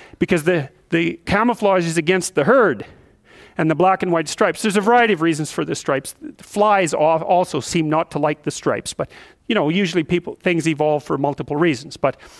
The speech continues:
anyways, it's very difficult to parse out a zebra against the herd. You look down, you look up, it's like,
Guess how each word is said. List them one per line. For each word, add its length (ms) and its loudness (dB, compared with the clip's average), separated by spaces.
anyways, 320 2
it's 100 -10
very 220 2
difficult 420 2
to 60 -4
parse 360 2
out 160 4
a 60 2
zebra 380 2
against 360 0
the 120 2
herd. 260 0
You 60 4
look 180 0
down, 240 2
you 80 2
look 160 0
up, 160 -2
it's 160 -12
like, 180 -2